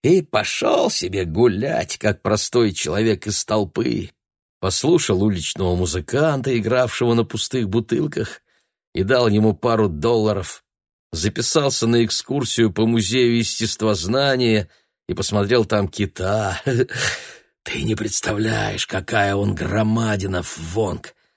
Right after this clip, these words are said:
размером с вагон метро. Это совершенно нереально.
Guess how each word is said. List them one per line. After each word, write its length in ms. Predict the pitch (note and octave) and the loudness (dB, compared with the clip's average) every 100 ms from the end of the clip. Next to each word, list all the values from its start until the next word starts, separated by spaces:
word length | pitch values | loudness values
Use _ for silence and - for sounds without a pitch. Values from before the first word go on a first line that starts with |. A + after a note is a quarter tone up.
| _ _ _ - | _ _ _ -8
размером 640 | - G2+ - B2+ A#2+ A2 | -2 0 0 0 0 0
с 220 | - - | 0 -2
вагон 600 | D#2 F#2+ G#2 A#2 A2+ F#2 | -2 -4 -2 0 0 2
метро. 640 | G2+ A#2 B2+ G#2+ F2 - - _ _ _ _ - | 0 0 0 0 -2 -6 -12 _ _ _ _ -8
Это 400 | - G#2+ A#2 - | -2 -2 0 -2
совершенно 1120 | - - C#3 D#3+ D3+ - F#3 G#3+ F#3 D#3+ C#3+ | -2 -2 -2 -4 -4 -4 -2 -2 -2 -2 -2
нереально. 880 | C3+ C#3 D3+ D3 C3 A2 F2 D#2+ - | 0 2 2 2 0 0 -2 -6 -12